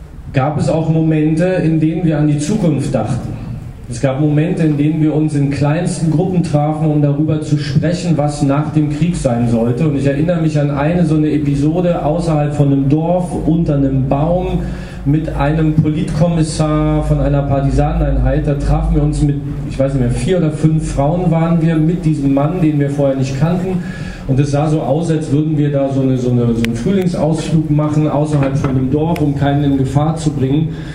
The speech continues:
Das war ein ganz wichtiger Moment für mich, an den ich mich erinnere. Das war das erste Mal, dass ich von Emanzipation der Frau hörte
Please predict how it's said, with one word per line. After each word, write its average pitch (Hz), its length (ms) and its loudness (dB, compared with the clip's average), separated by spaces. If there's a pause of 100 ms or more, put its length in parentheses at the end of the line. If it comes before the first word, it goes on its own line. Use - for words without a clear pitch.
(180)
Das 131 180 2
war 135 100 0
ein 147 160 2
ganz 156 320 -2
wichtiger 160 420 2
Moment 147 360 2
für 156 100 2
mich, 139 240 2
an 131 100 0
den 135 140 2
ich 139 140 2
mich 139 160 2
erinnere. 151 420 2
Das 131 100 0
war 139 100 2
das 151 200 -2
erste 165 440 0
Mal, 147 540 2
dass 147 200 0
ich - 240 0
von 151 400 0
Emanzipation 156 1120 0
der 143 100 2
Frau 139 480 0
hörte 117 360 0